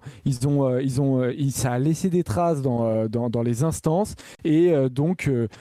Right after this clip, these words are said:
euh, forcément, ils, ils veulent plus rien laisser passer. Et je comprends. Et des fois, c'est frustrant, euh, parce que, euh, on se dit, ils en font trop.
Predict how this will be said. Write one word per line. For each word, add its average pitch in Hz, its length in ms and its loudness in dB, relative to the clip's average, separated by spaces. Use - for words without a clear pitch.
euh, 113 120 0
forcément, 170 760 0
ils, 135 280 -2
ils 131 120 -2
veulent 131 180 0
plus 160 220 0
rien 180 260 2
laisser 170 240 -2
passer. 165 380 0
Et 131 160 2
je 139 100 0
comprends. 170 380 -2
Et 151 80 0
des 151 160 0
fois, 220 220 0
c'est 123 220 -4
frustrant, 175 720 -2
euh, 117 200 0
parce 135 280 -4
que, 170 120 0
euh, 139 400 2
on 117 180 0
se 110 80 -6
dit, 143 380 0
ils 127 160 0
en 120 80 -2
font 127 200 -4
trop. 185 340 0